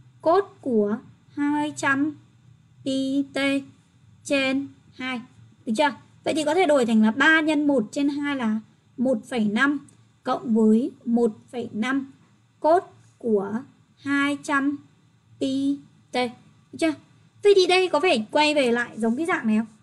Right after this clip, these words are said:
Giống cái dạng của câu hai ba này không? Cái một phẩy năm cộng một phẩy năm cốt hai trăm pi t này có giống cái này không? Có.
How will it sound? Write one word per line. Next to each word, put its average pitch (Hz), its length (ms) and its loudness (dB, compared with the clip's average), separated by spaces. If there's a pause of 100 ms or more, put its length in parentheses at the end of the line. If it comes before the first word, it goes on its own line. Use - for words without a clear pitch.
(120)
Giống 226 140 0
cái 320 100 -2
dạng 302 160 -2
của 226 80 -12
câu 233 140 -4
hai 254 160 -6
ba 240 160 -4
này 214 100 0
không? 214 100 -4 (920)
Cái 254 80 -4
một 320 180 2
phẩy 254 120 -2
năm 269 240 -2
cộng 294 280 -8
một 240 140 -6
phẩy 214 100 -2
năm 247 220 -4
cốt 311 240 0
hai 302 120 -6
trăm 285 160 -4
pi 285 120 -6
t - 20 -14
này 254 280 -2
có 220 100 -6
giống 220 200 0
cái 269 100 -4
này 294 120 -4
không? 240 100 -10 (340)
Có. 233 280 -4